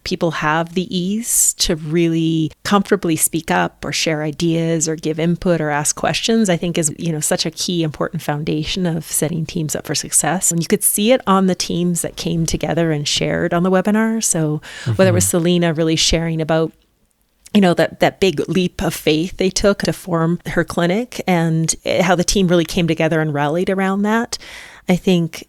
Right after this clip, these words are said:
Speaker 1: you know, the psychological safety that we heard on Luma in terms of them looking at really innovative ways of continuing to connect and create the space that's very safe, the use of ceremony at the clinic to kind of build that space of safety. Um,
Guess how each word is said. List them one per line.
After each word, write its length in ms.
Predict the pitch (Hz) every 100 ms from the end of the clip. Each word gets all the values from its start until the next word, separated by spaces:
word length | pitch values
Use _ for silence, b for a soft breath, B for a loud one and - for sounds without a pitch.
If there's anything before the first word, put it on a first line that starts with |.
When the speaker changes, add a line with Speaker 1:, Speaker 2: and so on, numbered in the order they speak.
| _
Speaker 1:
you 100 | 180
know, 80 | 156
the 80 | 156
psychological 560 | 170 165 160 160 -
safety 600 | - 160 156 175 160 156
that 140 | 156 147
we 60 |
heard 200 | 151 170
on 180 | 156 151
Luma 440 | 165 165 156 151 175
in 140 | 170
terms 280 | 165 175 160
of 100 | 156
them 160 | 156 151
looking 260 | 156 165
at 120 | 156 -
really 460 | 160 175 160 156
innovative 480 | 151 139 156 147 -
ways 300 | 143 147 151
of 100 | -
continuing 420 | - - 165 147
to 100 | 147
connect 580 | - 165 170 175 - -
and 120 | 170
create 260 | - 165 -
the 60 |
space 580 | - - 165 165 160 -
that's 200 | - -
very 220 | - 160
safe, 580 | 151 - 165 160 165 -
the 120 | -
use 320 | 160 165 156 160
of 200 | 147 - B B B
ceremony 760 | - - 175 170 175 170 175 170
at 80 | -
the 80 |
clinic 540 | 170 - 165 156 - -
to 100 | -
kind 180 | - 170
of 140 | 156 -
build 240 | 156 156
that 200 | 180 -
space 440 | - 180 180 -
of 80 | 185
safety. 520 | - 170 175 - 220 - B B B B _ _
Um, 500 | - 170 165 170 180